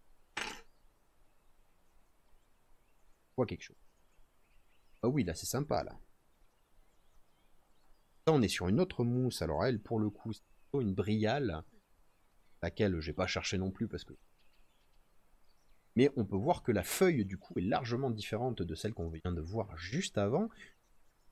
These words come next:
Feuille triangulaire. Là, on peut voir qu'il y a, euh,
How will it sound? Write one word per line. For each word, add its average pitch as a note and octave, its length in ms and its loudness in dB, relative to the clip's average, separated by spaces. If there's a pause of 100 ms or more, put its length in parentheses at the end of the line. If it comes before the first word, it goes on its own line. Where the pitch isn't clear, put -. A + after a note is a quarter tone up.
(420)
Feuille G#2 160 0
triangulaire. C3+ 760 -6 (400)
Là, C3 120 6
on D#3 100 2
peut G2+ 100 0
voir B2 340 2
qu'il C3+ 280 4
y G#2 80 2
a, D#3+ 300 4
euh, E2+ 220 -4